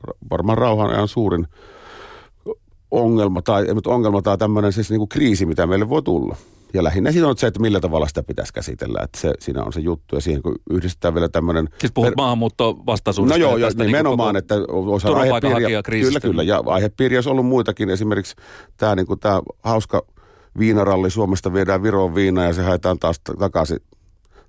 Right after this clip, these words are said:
Speaker 1: takaisin si-, si-, niinku meille kotiin, ja, ja tuota, sitä ulkomaalaista on hyvin vaikea ymmärtää, ja siitä tiedän, että on keskusteltu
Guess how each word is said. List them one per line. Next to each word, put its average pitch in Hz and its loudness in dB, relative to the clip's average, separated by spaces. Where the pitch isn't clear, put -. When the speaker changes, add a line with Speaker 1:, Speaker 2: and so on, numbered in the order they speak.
Speaker 1:
takaisin 92 -2
si-, - -4
si-, 101 -4
niinku 87 0
meille 92 2
kotiin, 92 0
ja, 71 0
ja 80 -2
tuota, 87 -2
sitä 98 -2
ulkomaalaista 78 -2
on 80 0
hyvin 87 0
vaikea - -6
ymmärtää, 57 -8
ja 57 -4
siitä 76 -4
tiedän, 85 0
että - -8
on - -6
keskusteltu - -8